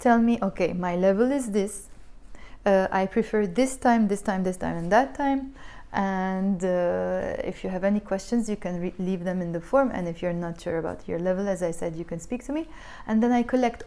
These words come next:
all these emails and all these inquiries, and I check, "Okay, I have more students want this course at this time." That's how I open it. So that's why if you would like to sign up,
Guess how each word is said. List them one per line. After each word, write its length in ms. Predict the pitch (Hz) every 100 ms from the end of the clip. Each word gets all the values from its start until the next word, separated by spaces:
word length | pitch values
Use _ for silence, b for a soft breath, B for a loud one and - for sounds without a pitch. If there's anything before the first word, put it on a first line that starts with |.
| -
all 560 | 269 285 285 285 285 269
these 300 | 254 247 214
emails 420 | 220 202 185 185
and 140 | 196 190
all 300 | 202 240 254
these 240 | 262 254
inquiries, 760 | 220 196 - 185 190 226 294 B B B
and 160 | 208 214
I 100 | 214
check, 320 | 208 220 -
"Okay, 280 | - - 180
I 160 | 180 185
have 200 | 202 185
more 260 | 185 190
students 420 | 208 - 226 214 208
want 200 | 180 180
this 200 | 233 -
course 320 | 262 254 254
at 120 | 165
this 180 | 190 -
time." 220 | 214 214 - -
That's 280 | 202 202 202
how 180 | 202 180
I 120 | 175
open 300 | - 175 170
it. 120 | 175 - B B B
So 540 | - - 208 202 202 - -
that's 320 | 208 247 254
why 320 | 247 226 226 -
if 360 | 196 196 - 208
you 140 | 185
would 240 | 180 165 190
like 460 | 196 214 233 -
to 400 | - 226 202 185 - -
sign 400 | - 196 196
up, 120 | 226